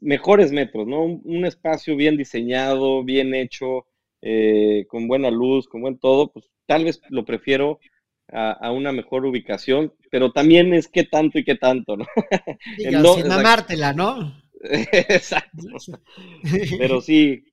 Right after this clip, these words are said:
Speaker 1: creo que do-, el lugar donde vives, este, y también depende de la ciudad, ¿no? Una ciudad como, como Nueva York, en donde yo, yo, eh, viví ahí cuatro años, la verdad es que no necesitas, no, o sea, lo que necesitas es una buena ubicación,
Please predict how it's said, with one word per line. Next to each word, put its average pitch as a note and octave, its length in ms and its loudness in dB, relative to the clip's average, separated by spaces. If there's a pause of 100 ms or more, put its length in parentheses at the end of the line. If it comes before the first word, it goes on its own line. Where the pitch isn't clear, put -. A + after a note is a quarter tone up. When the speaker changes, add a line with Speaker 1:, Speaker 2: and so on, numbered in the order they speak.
(140)
Speaker 1:
creo E3 200 -4
que F#3 160 0
do-, C3+ 240 -4
el B2+ 100 -8
lugar C3+ 260 -2
donde C#3 240 -2
vives, B2+ 560 -4
este, G#2 520 -10
y C#3 140 -4
también E3 280 0
depende G3+ 340 -2
de E3+ 60 -4
la C3 100 -6
ciudad, F3+ 340 -2
¿no? C#3+ 200 -6 (360)
Una F#3 160 -4
ciudad E3+ 220 -2
como, D3+ 360 -8 (240)
como B2 180 -6
Nueva B2+ 240 4
York, D3 280 6
en A#2+ 100 -6
donde G#2+ 220 -6
yo, C3 280 -4
yo, C3 320 -6 (180)
eh, A2 120 -6
viví A2+ 300 -2
ahí A#2+ 220 4
cuatro A#2+ 320 -6
años, A2+ 360 -8 (760)
la A2+ 120 -10
verdad C#3+ 160 -2
es - 80 -10
que D3 80 -6
no D3+ 100 0
necesitas, D3 680 -4 (400)
no, E3 220 -4
o - 60 -12
sea, D3+ 120 4
lo C#3+ 120 8
que C#3 100 4
necesitas C#3 360 4
es D3+ 120 -2
una D3+ 160 4
buena C#3+ 200 4
ubicación, A#2 640 0